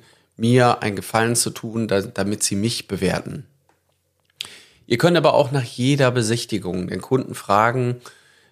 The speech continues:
"Wenn Sie zufrieden sind mit meiner Arbeit, wären Sie so nett und würden mich auch bewerten." Gerade wenn die Kunden begeistert sind, dann werden die Kunden natürlich voller Tatendrang sagen, "Mensch, den Makler bewerte ich jetzt,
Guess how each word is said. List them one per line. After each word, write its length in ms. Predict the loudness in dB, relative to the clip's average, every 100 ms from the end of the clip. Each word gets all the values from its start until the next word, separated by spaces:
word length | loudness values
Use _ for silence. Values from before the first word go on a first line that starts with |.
| _
"Wenn 300 | 2 4 6
Sie 180 | 2 0
zufrieden 460 | -4 -4 -2 0
sind 220 | 2 0 0
mit 180 | -2
meiner 300 | 2 2 2
Arbeit, 480 | 2 4 2 0 -4 -2
wären 200 | 0 2
Sie 140 | -2
so 160 | -4 -2
nett 300 | 0 -2 -4
und 240 | -14 -6
würden 200 | -4 -4
mich 220 | -6 -6 0
auch 200 | 0 0
bewerten." 600 | 0 4 4 2 -8 -14 _ _ _ _ _ _ _ -2
Gerade 340 | 2 4 4
wenn 140 | 4
die 100 | 2
Kunden 280 | 2 0 0
begeistert 640 | 0 2 4 4 2 0
sind, 280 | 0 -2 -2
dann 160 | -4 0
werden 200 | 0 0
die 100 | -4
Kunden 280 | -2 -2 -2
natürlich 640 | -6 -4 -4 -4 -8 -16 -20
voller 440 | -20 0 2 4 2
Tatendrang 640 | -2 -4 -6 -4 -2 0
sagen, 300 | 0 0 0
"Mensch, 360 | -2 -2 -4 -8 -20 -20 _ _ -2
den 180 | 0 2
Makler 360 | 2 2 0
bewerte 440 | 0 2 2 2 -2
ich 140 | -2
jetzt, 360 | -2 0 -4